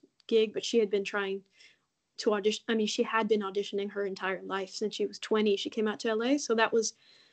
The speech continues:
something where I was like, "Wow, she was always a great actor, but now she's really got something, uh,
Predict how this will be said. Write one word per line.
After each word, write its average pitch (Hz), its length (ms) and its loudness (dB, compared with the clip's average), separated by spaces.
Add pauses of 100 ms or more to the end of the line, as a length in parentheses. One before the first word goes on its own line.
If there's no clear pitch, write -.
something 226 300 2
where 220 160 2
I - 20 0
was 202 140 -2
like, 208 140 -4
"Wow, 196 240 2
she - 140 -2
was 254 160 0
always 240 300 2
a 202 60 4
great 196 220 0
actor, 190 340 -2
but 190 200 -8
now 202 260 -2
she's - 380 -4
really 220 200 2
got 196 280 -8
something, 202 440 -2
uh, 190 60 -8